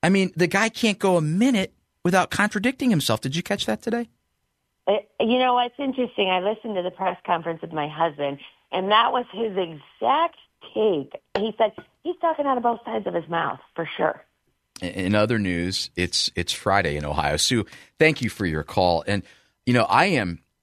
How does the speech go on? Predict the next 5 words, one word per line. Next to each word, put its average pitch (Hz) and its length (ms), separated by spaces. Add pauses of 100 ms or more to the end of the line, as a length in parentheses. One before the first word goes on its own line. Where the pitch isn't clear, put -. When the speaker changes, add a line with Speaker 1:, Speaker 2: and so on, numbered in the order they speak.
(220)
Speaker 1:
I 147 120
am 185 160
still 110 540
very 110 360
frustrated. 65 720